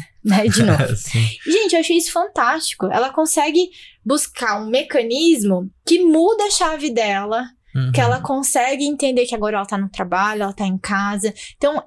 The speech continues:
Speaker 1: são mecanismos que cada um vai se adaptando. Então, a pessoa que tira o pijama, se arruma pra poder trabalhar em casa, ah, os horários, como que você distribui.
Speaker 2: Uhum.
Speaker 1: Porque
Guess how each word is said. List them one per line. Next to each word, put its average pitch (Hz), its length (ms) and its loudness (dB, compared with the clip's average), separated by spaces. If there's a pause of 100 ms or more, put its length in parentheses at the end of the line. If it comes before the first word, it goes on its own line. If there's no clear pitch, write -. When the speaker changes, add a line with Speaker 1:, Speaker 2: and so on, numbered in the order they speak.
Speaker 1:
são 320 180 0
mecanismos 330 600 0
que 285 120 -2
cada 370 300 0
um 330 80 2
vai 269 140 0
se 240 140 0
adaptando. 220 720 0
Então, 220 360 0 (300)
a 196 100 -4
pessoa 226 340 0
que 214 160 -6
tira 254 280 -2
o - 40 -2
pijama, 226 600 -2 (320)
se - 180 -4
arruma 220 680 0
pra 220 160 -4
poder 202 220 0
trabalhar 196 420 0
em 190 100 4
casa, 202 720 0 (380)
ah, 196 500 -4 (560)
os 247 160 -2
horários, 240 680 -2
como 269 280 -2
que 262 140 -4
você 226 260 2
distribui. 220 640 0
Speaker 2:
Uhum. - 40 -16 (340)
Speaker 1:
Porque 254 600 2